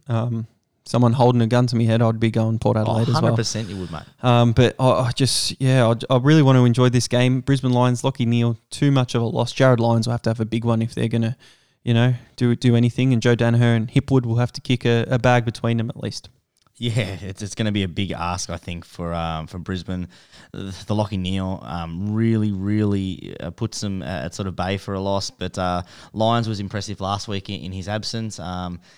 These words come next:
Speaker 2: it'll be interesting who gets selected because they were very, uh, bruised and battered last week, and it'll be very interesting going into that game.
Speaker 1: Oh, we'll get to the blockbuster.
Speaker 2: The blockbuster, the Titans, mate. That's what they, they referred to 'em on the ad, and almost fell off my chair.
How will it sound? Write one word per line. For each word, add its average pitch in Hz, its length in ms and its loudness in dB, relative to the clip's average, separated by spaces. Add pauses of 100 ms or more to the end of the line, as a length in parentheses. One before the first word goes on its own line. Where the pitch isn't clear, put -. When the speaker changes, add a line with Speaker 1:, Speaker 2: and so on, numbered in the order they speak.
(120)
Speaker 2:
it'll 110 120 -8
be 127 80 2
interesting 117 340 -4
who 110 160 -4
gets 107 220 -4
selected 98 360 -6
because 82 200 -10
they 92 100 -4
were 104 340 -4
very, 98 400 -4
uh, 90 140 -4
bruised 104 360 -6
and 95 100 -8
battered 98 240 -4
last 101 280 -6
week, 139 220 -10
and 92 240 -10 (540)
it'll 98 120 -10
be 98 80 -6
very 95 220 -2
interesting 92 340 -8
going 85 240 -6
into 85 200 -12
that 82 160 -10
game. - 160 -10 (320)
Speaker 1:
Oh, 123 60 -6
we'll 151 160 -2
get 165 140 -4
to 151 80 -2
the 123 80 0
blockbuster. 160 520 -4 (200)
Speaker 2:
The 107 120 -4
blockbuster, 110 800 -2
the 110 140 -4
Titans, 117 440 -4
mate. 85 220 -8
That's 95 160 -12
what 98 80 -6
they, 90 480 -8
they 98 100 -6
referred 95 400 -6
to 101 80 -12
'em 90 120 -10
on 90 180 -8
the 90 100 -8
ad, 98 120 -4
and 101 80 -8
almost 92 280 -8
fell 92 140 -4
off - 140 -12
my 90 80 -10
chair. 113 320 -4